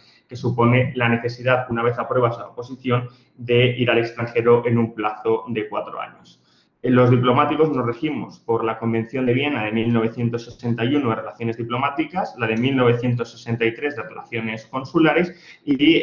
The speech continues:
eh, en último término, por el reglamento de la carrera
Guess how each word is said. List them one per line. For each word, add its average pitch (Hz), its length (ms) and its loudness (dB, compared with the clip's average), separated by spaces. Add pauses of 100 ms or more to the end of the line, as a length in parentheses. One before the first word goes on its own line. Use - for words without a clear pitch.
eh, 117 260 -2
en 117 60 -6
último 117 320 0
término, 117 340 0
por 113 140 0
el 113 60 2
reglamento 113 560 2
de 110 80 4
la 117 120 2
carrera - 220 -2